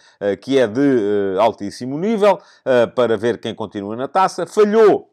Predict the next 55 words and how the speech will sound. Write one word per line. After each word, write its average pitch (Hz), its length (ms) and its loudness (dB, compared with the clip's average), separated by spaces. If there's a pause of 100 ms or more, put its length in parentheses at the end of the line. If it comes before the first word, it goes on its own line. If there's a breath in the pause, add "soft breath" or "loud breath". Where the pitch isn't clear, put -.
na 147 240 0
Liga 156 240 2
dos 131 120 -10
Campeões, 160 440 -6
mas 285 140 -8
se - 80 -16
calhar 294 220 -4
também 226 200 -6
não 202 140 -6
se - 100 -14
lhe 165 120 -6
exigia 135 280 -6
muito 127 300 -12
mais, 82 220 -12
tendo 110 160 -14
em 107 40 -10
conta 113 280 -12
que, 123 260 -8 (240 soft breath)
eh, 107 160 0
com 135 260 -6
ele 135 160 2
na 120 120 -6
Liga 117 180 -4
dos - 120 -14
Campeões 113 340 -8
estavam 110 420 -2
o 135 160 -2
Real 120 220 -2
Madrid 107 260 -6
e 104 60 -6
o 104 80 -8
Nápoles. 95 420 -10 (240 soft breath)
Conseguiu 151 400 -4
sobre-, 139 420 -4
sobrepor-se 127 800 -4
à 131 160 4
União 131 340 -2
Berlim 120 380 -2 (240 soft breath)
para 180 220 2
seguir 147 300 -2
para 120 100 -2
a 117 60 2
Liga 113 160 -4
Europa. 85 320 -4
Era 165 100 0
o 156 60 2
mínimo 123 320 -6
exigível, 82 520 -10
era 127 140 -4
aquilo 110 220 -8
que - 80 -20
se - 80 -14
exigia 87 340 -10
à 101 60 -8
equipa. 139 420 -6